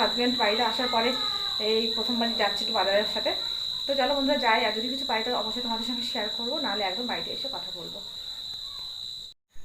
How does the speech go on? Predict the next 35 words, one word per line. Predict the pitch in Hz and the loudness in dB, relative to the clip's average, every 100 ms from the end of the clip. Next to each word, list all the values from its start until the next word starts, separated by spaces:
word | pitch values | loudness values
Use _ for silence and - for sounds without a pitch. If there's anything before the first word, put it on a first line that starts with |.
| - - 262 | -8 -10 -10
বন্ধুরা | 277 302 294 311 262 | -10 -6 -4 -2 -2
বাজারের | 214 220 226 | -2 -4 -6
থেকে | 254 247 254 | -6 -6 -4
চলে | 247 240 | -4 -4
এসেছি, | 254 262 - 285 269 | -6 -6 -8 -8 -6
তো | 226 | -4
বাজারে | 190 196 214 | -4 -4 -4
গিয়ে | 233 233 | -6 -4
তোমাদের | 226 226 | -6 -6
সঙ্গে | 247 240 | -10 -12
কিছু | 226 254 | -10 -10
শেয়ার | 254 214 226 | -6 -4 -4
করতে | 226 240 | -6 -4
পারিনি, | 226 220 247 320 - - - - - | -2 -2 -4 -8 -14 -20 -20 -20 -8
কেন | 247 233 | -6 -4
বলো | 226 233 | -4 -4
তো, | 285 240 | -4 -2
মেয়ে | 247 269 | -2 0
প্রচণ্ড | 269 277 285 277 247 | 0 0 0 -2 0
বিরক্ত | 214 214 214 | -2 -4 -6
করছিল, | 202 - 202 196 | -6 -6 -8 -6
তো | - | -4
ওর | 226 220 | -2 -2
পাপাই | 202 240 254 | 0 0 0
ওকে | 247 254 262 | 0 -2 -2
সামলাতে | 233 202 202 226 | -6 -8 -6 -4
পারছিল | 220 226 214 | -4 -4 -4
না, | 196 | -2
এতটা | 190 247 226 | -4 -4 -4
দুষ্টুমি | 220 - 233 226 | -6 -10 -8 -6
করছিল | 220 - 226 262 - - - - - - | -8 -8 -8 -10 -12 -20 -20 -20 -12 -6
আর | 202 | -4
খুব | 302 285 | -4 0
কান্নাকাটি | 247 226 240 226 | 0 0 -2 -6
করছিল। | - 196 | -8 -6